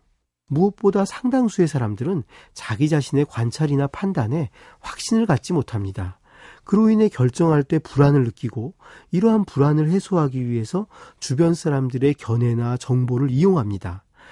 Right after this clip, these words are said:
권위 있는 대상이나 명백한 출처를 찾아서 불안을 해소할 수도 있지만 주변의 여러 사람이 동일한 의견을 내는 것 역시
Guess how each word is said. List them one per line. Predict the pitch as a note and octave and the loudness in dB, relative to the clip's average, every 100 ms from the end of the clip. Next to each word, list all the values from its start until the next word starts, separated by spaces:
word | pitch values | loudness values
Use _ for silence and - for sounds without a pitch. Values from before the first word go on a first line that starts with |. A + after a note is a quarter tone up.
| - - | -20 -20
권위 | - B2 C#3 D3 | -4 2 4 4
있는 | C3 D#3+ | 2 0
대상이나 | C#3 G#2+ A#2+ G#2+ G2+ E3 B2+ - - _ | 0 -2 -2 -2 -4 -6 -8 -14 -20 _
명백한 | B2+ D3 F3+ G3+ - G3 | 2 4 4 0 2 0
출처를 | F3+ A3+ A3 G#3 F#3 | 0 -4 -2 0 0
찾아서 | - - D3+ C3+ G#3 - - - | -2 -4 -2 -2 -4 -6 -20 -20
불안을 | - C#3+ D3 D#3+ | 0 4 4 4
해소할 | G3 G#3+ G#3+ E3+ | 2 2 0 0
수도 | - G3 | 0 -2
있지만 | - - E3+ F3+ - _ - _ | -2 -2 -2 -2 -8 _ -20 _
주변의 | - F3+ A#3 A#3+ | -6 0 2 2
여러 | G#3 B2+ F3+ | 2 2 2
사람이 | G3 F#3+ F#3 G3 | 0 0 2 0
동일한 | - C#3+ E3 A3 A#3 G3 | 0 2 4 4 4 4
의견을 | E3 D#3+ | 4 4
내는 | D3+ A#2 A#2+ | 4 2 0
것 | C3+ | 0
역시 | A2+ - - G#3+ | -2 -4 -8 -8